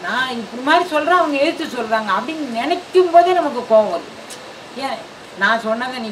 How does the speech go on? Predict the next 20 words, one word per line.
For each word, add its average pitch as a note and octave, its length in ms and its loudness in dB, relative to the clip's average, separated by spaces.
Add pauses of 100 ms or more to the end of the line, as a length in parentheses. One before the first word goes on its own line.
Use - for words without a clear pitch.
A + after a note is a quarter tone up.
கேட்கணும்னு A3 440 -2
என்ன G3+ 200 -4
சட்டமா? G#3+ 640 -4 (1400)
நமக்கு C4 280 -4
அந்த A3+ 140 -4
சட்டம் A#3 380 0
இல்லை. A3+ 280 -4 (240)
என் C#4 320 0
உடலோடு C#4+ 460 2
இருக்கு, G3+ 480 -4 (540)
என், A3+ 380 -6
என் A#3 120 -2
உடலோடு C#4+ 540 2
சேர்ந்ததான் A#3+ 240 -2
அந்த B3 340 -2
கண்ணு, F#3 400 -4 (120)
என் A#3+ 120 -4
உடலோடு D4 500 2
சேர்ந்ததான் B3+ 360 -4
அந்த A#3+ 140 -4